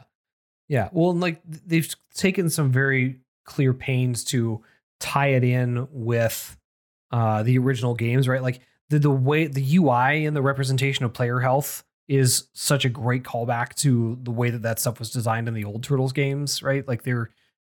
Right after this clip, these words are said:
they're, they're doing an amazing job of making it feel new,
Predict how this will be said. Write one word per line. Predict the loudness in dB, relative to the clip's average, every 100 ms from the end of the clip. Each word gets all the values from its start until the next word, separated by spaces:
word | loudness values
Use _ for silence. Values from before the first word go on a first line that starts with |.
| _ _ 2
they're, | 2 2 -4 _
they're | -2
doing | 2 4 4
an |
amazing | 4 4 2 0 -2
job | 0 2 0 -2
of | -6 -10 _ _ _ _ _ _ _ _
making | -2 2 2
it | 0
feel | 0 2
new, | 4 4 4 2 -2